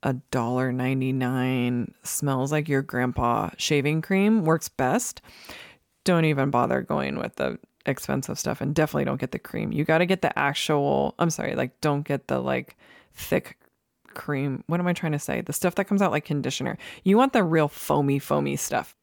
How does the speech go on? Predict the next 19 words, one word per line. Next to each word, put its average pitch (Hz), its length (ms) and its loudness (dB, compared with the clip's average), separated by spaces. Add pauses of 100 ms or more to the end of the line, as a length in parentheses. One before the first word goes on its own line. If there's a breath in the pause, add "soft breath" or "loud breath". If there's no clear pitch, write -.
Spray 214 280 2
it 240 60 4
on 240 80 4
all 233 120 2
the 226 100 2
desks 196 440 -4 (320)
and 147 140 -2
then 151 120 0
have 156 160 -2
the 165 80 0
kids 160 240 -4
finger 147 320 -2
paint 139 440 -2 (280)
or 123 320 0
draw 147 300 -2
things 139 340 -4
with 127 220 -4
it. - 240 -4 (200)
Um, 143 320 -2